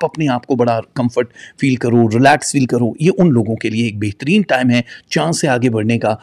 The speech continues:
आप लोगों को सोर्स भी मिलेंगे और आगे चलते हुए भी आप दिखाई दे रहे हो। बस ये है कि रूहानी तौर पे आप थोड़ा सा जो कमी दिखाई दे रही थी उसमें थोड़ी सी अगर आप वज़ाइफ वगैरह पढ़ लेते हो, अपने आप को, ख्वाबों में तो काफ़ी कुछ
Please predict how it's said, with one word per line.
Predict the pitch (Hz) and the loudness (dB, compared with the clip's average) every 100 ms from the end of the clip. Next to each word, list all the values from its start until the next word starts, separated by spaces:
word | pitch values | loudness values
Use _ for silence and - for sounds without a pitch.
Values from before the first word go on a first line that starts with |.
| - - | -8 -4
आप | 110 107 | -2 -2
लोगों | 104 104 | -4 -4
को | 120 | -6
सोर्स | - - 160 202 - | -6 2 4 4 2
भी | 170 | 2
मिलेंगे | 156 120 110 113 117 - - 120 | 4 4 4 2 0 -4 -4 2
और | 110 - | 2 2
आगे | 120 120 127 | 0 2 2
चलते | 127 104 127 | 0 -4 -4
हुए | 107 101 | -2 -2
भी | 98 139 - | 0 -2 -2
आप | 110 117 | -4 -2
दिखाई | 104 - 107 | -4 -2 -2
दे | 104 104 | 0 0
रहे | 101 92 | 0 -2
हो। | 90 - - - | -4 -10 -20 -4
बस | 147 147 | -2 0
ये | 151 | 0
है | 147 | 0
कि | 151 | 2
रूहानी | 127 95 117 208 190 | 0 0 0 0 0
तौर | 107 98 | -2 -2
पे | 92 110 | -2 -2
आप | 104 - | -2 -4
थोड़ा | 170 202 | -2 -2
सा | 139 104 - _ _ - | 0 -4 -4 _ _ -4
जो | 123 | -2
कमी | 120 113 123 | 0 2 4
दिखाई | 120 117 113 117 | 2 0 0 0
दे | 110 | 0
रही | 113 120 | -2 -2
थी | 262 - | -4 0
उसमें | 240 - 127 | 0 0 -4
थोड़ी | - 117 113 | -2 -2 -2
सी | - | -2
अगर | 107 104 110 | -4 -2 -4
आप | 113 | -2
वज़ाइफ | 113 107 127 - | 0 2 0 0
वगैरह | 113 107 | -2 -2
पढ़ | 101 107 | -2 -4
लेते | 104 101 101 | -4 -6 -6
हो, | 101 98 - - - | -6 -8 -10 -6 -2
अपने | 113 143 131 | -2 -2 -2
आप | 107 117 - | 2 0 -2
को, | - - | -12 -12
ख्वाबों | - 131 147 | -4 -2 0
में | 151 139 | -2 -4
तो | 143 | -4
काफ़ी | 117 113 127 | -4 -4 -4
कुछ | 135 - | -4 -6